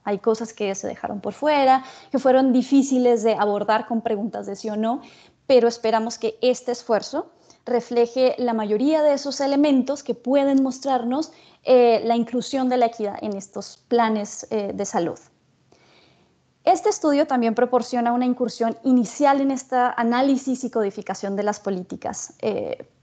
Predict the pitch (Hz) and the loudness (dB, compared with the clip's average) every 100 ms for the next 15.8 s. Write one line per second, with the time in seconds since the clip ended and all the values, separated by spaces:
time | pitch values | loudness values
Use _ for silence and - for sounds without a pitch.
0 | _ - 277 277 320 370 - 226 220 220 | _ 4 6 6 4 -2 -4 -8 -6 -6
1 | 220 - 277 302 277 - - 254 247 254 | -6 -2 0 0 -2 -6 0 2 2 -4
2 | _ _ _ 277 285 277 254 247 233 233 | _ _ _ 2 2 2 -4 -4 -2 -2
3 | 233 233 214 220 220 202 208 254 269 285 | -2 -2 0 2 2 4 2 2 2 0
4 | 277 269 247 240 226 233 262 247 240 302 | 0 0 0 0 -2 0 0 0 0 -2
5 | - - 233 220 220 262 233 233 233 269 | -8 -4 -2 0 0 0 2 2 2 0
6 | - 247 220 240 294 285 285 269 - 226 | 0 -2 0 2 2 0 -2 -4 -4 -4
7 | 214 277 302 277 269 247 - 208 - 269 | -2 2 4 4 2 -2 -2 -6 -2 -2
8 | 269 277 302 269 262 254 262 254 277 285 | -2 -2 -4 -2 -2 0 2 4 4 2
9 | - - - _ - 269 262 240 226 240 | -12 -20 -20 _ -2 0 2 2 2 2
10 | 247 277 262 285 285 285 254 302 339 254 | 2 0 -2 -2 -2 -2 -2 -4 -4 -2
11 | 240 277 294 269 - 302 - - 269 - | 0 0 -2 -4 -2 -4 -2 -4 -2 0
12 | 226 214 262 262 269 269 247 240 226 - | 0 2 2 2 0 -2 -2 0 -2 0
13 | 202 196 214 214 202 180 220 254 254 254 | 0 0 0 0 -2 -2 0 0 0 -2
14 | 220 202 - 214 214 214 208 202 180 180 | -4 -6 -8 -4 -2 -4 -2 -4 -4 -6
15 | 190 185 185 - - - - - | -6 -6 -8 -8 -10 -10 -20 -20